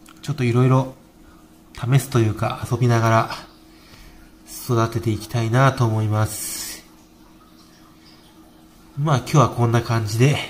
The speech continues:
芽が出ましたっていうような動画でした。またね、十日ぐらいしたら一回動画撮って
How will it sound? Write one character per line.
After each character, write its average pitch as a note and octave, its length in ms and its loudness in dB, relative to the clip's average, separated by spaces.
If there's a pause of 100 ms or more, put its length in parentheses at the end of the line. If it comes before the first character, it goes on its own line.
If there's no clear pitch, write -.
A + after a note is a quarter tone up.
芽 A#2 180 0
が G#2+ 120 -2
出 G#2 120 -2
ま A2+ 160 2
し A#2 80 -6
た A#2 100 2
っ - 80 -4
て A2+ 100 -6
い A2+ 40 0
う - 20 2
よ A#2+ 120 4
う A#2+ 40 4
な C#3+ 280 4
動 G#2 140 -2
画 G#2 120 -2
で G2+ 60 -4
し - 100 -6
た。 A2 200 -8 (1300)
ま C3+ 160 -2
た E3+ 120 -4
ね、 F3 220 4
十 C#3+ 240 2
日 D3+ 120 4
ぐ D#3 80 4
ら C#3+ 80 6
い - 40 2
し - 60 -6
た C#3 60 0
ら A#2 60 2
一 A2 120 -4
回 A2+ 300 -2
動 A#2 160 2
画 A#2 100 0
撮 A#2+ 100 -2
っ A#2 40 0
て C3+ 420 -2